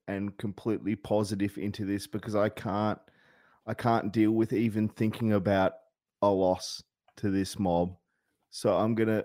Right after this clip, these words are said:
I'm gonna try and manifest a two nil win to the Vuck. Purely because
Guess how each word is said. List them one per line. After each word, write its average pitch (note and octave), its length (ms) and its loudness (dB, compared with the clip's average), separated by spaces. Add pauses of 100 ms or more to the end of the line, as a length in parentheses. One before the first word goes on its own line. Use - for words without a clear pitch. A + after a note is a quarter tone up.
I'm A2+ 160 2
gonna A2+ 160 2
try A2+ 440 2
and G#2 140 2
manifest G2+ 580 -2
a G2+ 60 0
two G#2 240 0
nil G2+ 180 2
win G2 320 0
to G2 80 -6
the F#2 140 -2
Vuck. F2+ 360 0 (3000)
Purely E3+ 400 12
because E3 400 6